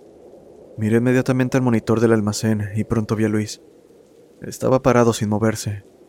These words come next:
por lo que el primer pensamiento que tuve fue que algo había llamado su atención. Pronto me di cuenta que no era así. Al prestar atención me percaté de que estaba hablando con alguien. Incluso comenzó a mover sus manos como lo harías al tener una conversación.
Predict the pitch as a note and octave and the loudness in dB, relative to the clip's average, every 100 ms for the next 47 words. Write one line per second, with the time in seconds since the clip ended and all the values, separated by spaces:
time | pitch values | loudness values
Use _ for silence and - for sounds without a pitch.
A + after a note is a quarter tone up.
0 | - G#2 G#2 G#2 - G#2+ - G#2+ A2 A#2+ | -6 -4 0 -2 -2 -4 -2 0 2 0
1 | A2+ A2+ A2 A2 - A2+ G#2+ G2+ - G#2+ | 0 -2 0 -2 0 0 0 -4 -2 -4
2 | - A#2 A#2+ B2+ B2+ A#2+ A#2+ G#2+ G#2+ G#2 | 0 0 0 0 0 0 0 0 0 -2
3 | - F#2 - G2+ G2+ - _ _ _ _ | -6 -8 -6 -6 -6 -12 _ _ _ _
4 | _ _ _ _ _ _ _ _ _ _ | _ _ _ _ _ _ _ _ _ _
5 | _ _ _ - B2 C3 C#3 C3+ C3 - | _ _ _ -4 -2 -2 -2 0 -2 0
6 | A2+ A2 - G#2+ G#2 - G2+ G2 _ _ | 0 0 -2 0 0 -2 -4 -6 _ _
7 | _ _ _ _ _ _ _ - A2 G#2 | _ _ _ _ _ _ _ -8 -6 -2
8 | G2+ - A2 A2 G2+ A2 G#2+ G2+ G2+ G#2 | -4 0 0 0 0 0 0 0 -2 -2
9 | G#2+ G#2 G#2+ A2+ B2 - B2 A#2+ G#2+ G#2 | -2 -4 -2 -2 -2 -2 -2 0 0 -2
10 | G#2 G2 G2+ G2 G2+ G2+ _ _ _ _ | -2 -4 -4 -4 -6 -10 _ _ _ _
11 | _ - F2 - A2 B2 A#2+ A2+ A#2 A2+ | _ -14 -8 -4 -2 0 0 0 0 2
12 | A2+ A2 A2+ G#2+ G#2 A2 G#2 - G#2 G2 | 2 2 -2 0 0 0 -2 -4 -4 0
13 | G#2 G2 G2+ A#2 G#2+ A2 A2 G#2+ G#2 G2+ | 0 0 -2 -4 -4 -2 -2 -2 -4 -6
14 | - F#2+ - G2 | -6 -8 -8 -8